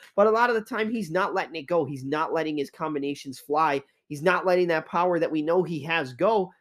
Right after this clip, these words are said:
and that's been his biggest weapon, uh, against himself. And then you look at Josh Fremd, came into the U F C with a debut fight against Anthony Fluffy Hernandez, who has a, a huge success rate in the U F C lately. We'll pull it up right here.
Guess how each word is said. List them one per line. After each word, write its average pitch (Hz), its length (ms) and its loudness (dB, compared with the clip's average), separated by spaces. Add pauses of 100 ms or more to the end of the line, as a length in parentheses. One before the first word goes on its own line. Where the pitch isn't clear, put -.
(120)
and 160 140 -6
that's 180 180 -4
been 180 220 -2
his 165 160 -4
biggest 165 400 -4
weapon, 165 420 -2
uh, 143 320 -2
against 160 400 -4
himself. 117 400 -12 (340)
And 170 120 -2
then 208 100 2
you 208 100 0
look 214 240 0
at 175 140 -2
Josh 180 480 -2
Fremd, 185 380 -2 (960)
came 208 240 0
into 208 120 2
the 185 120 -2
U 208 180 2
F 180 120 -2
C 220 200 -6
with 185 140 -4
a 165 60 0
debut 175 460 0
fight 170 360 -2 (480)
against 160 480 -2
Anthony 196 380 0
Fluffy 190 360 -4
Hernandez, 156 580 0
who 156 180 0
has 147 320 -2
a, 117 300 -4 (160)
a 127 140 0
huge 226 480 -4
success - 480 -6
rate 143 160 0
in 131 60 -6
the 139 100 -4
U 147 180 0
F 127 120 -2
C 143 220 -4
lately. 120 420 -2 (380)
We'll 160 120 2
pull 196 240 2
it 165 60 4
up 170 200 -2
right 151 240 0
here. 196 460 0